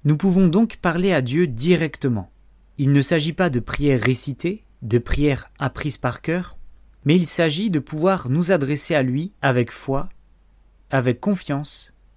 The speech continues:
et avec sincérité. Dieu nous entend.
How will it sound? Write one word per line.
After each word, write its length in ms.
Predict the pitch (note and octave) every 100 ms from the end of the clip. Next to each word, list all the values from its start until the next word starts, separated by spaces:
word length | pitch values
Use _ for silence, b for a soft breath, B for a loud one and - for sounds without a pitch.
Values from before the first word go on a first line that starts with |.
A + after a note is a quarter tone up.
| _ _ _
et 100 | C3+
avec 260 | B2 A#2+ -
sincérité. 760 | - E3+ - C#3+ A#2+ G#2+ F#2+ - _ _ _ _
Dieu 480 | C3 A2+ C3 E3 G3 F#3+ -
nous 260 | C#3 C3
entend. 320 | B2+ - F#2